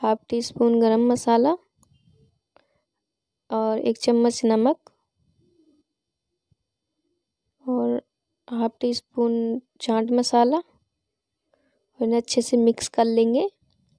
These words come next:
और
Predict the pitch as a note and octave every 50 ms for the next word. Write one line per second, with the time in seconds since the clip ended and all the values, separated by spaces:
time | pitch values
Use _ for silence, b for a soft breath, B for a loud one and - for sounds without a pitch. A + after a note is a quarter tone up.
0 | _ _ _ _ _ _ _ _ _ _ _ _ _ _ _ _ _ _ _ _
1 | _ _ _ _ _ _ _ _ _ _ _ - - _ _ _ _ _ _ _
2 | _ _ _ _ _ _ _ _ _ _ _ _ _ _ _ _ _ _ - B3+
3 | A#3 A3+ A3+ A3 A3+